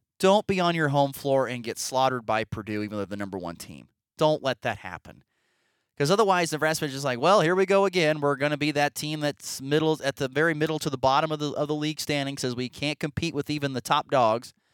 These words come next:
And, but, you know, if, if they hang with Purdue and they got beat by Wisconsin, okay, and then hopefully they can, they can do better against others. So, uh, the biggest key tonight in this game, I think, if you're gonna watch tonight, is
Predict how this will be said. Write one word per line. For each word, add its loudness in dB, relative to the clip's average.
And, -2
but, 4
you -4
know, 2
if, -2
if -2
they 0
hang -2
with -2
Purdue 4
and 0
they 0
got 2
beat -6
by 6
Wisconsin, -2
okay, 0
and -2
then -4
hopefully -2
they 0
can, -8
they -2
can -8
do -4
better 2
against -6
others. -4
So, 0
uh, 2
the -2
biggest 2
key -2
tonight 0
in -4
this 0
game, -4
I 2
think, -4
if -6
you're -6
gonna -2
watch -2
tonight, -4
is -2